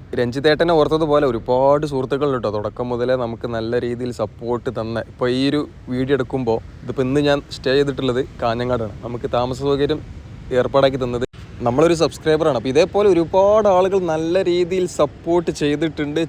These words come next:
ചെയ്യുന്നുണ്ട്. അതുകൊണ്ടൊക്കെയാണ് നമ്മളിപ്പോൾ ഇന്ന് ഈ കാണുന്ന ഒരു കോലത്തിൽ, അതായത് ഇപ്പോൾ തൊണ്ണൂറ് കെ ആയി. അപ്പോൾ ഈ ഒരു യാത്രയിൽ ഒരുപാട്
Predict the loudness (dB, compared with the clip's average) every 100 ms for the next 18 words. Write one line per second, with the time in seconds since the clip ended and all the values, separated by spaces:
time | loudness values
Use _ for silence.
0 | -2 0 2 0 0 0 2 2 2 0
1 | 0 -2 0 0 -2 -2 -2 -2 -2 -2
2 | 0 2 2 0 0 0 -4 -14 -20 -16
3 | 0 2 2 2 2 2 0 0 -4 -2
4 | -2 -2 0 0 0 2 2 2 -4 -16
5 | -18 -18 -18 -18 -18 -18 -14 -4 -2 -2
6 | 0 0 0 -2 -8 -18 -12 2 4 4
7 | 4 2 2 2 2 4 6